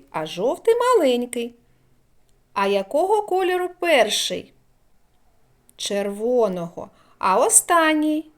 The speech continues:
Синього. А посередині який кубик?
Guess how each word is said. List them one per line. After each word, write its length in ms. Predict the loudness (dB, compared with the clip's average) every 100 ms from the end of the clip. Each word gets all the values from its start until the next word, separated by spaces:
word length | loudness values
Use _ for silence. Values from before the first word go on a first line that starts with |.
| _ _ _ _ -8
Синього. 1040 | -2 0 0 -2 -4 -4 -4 -6 -8 -10 0
А 140 | 0
посередині 1040 | 0 -2 2 4 4 4 2 0 -2 -8 -8
який 460 | -4 -4 -2 -2 -2
кубик? 500 | -4 -6 -8 -18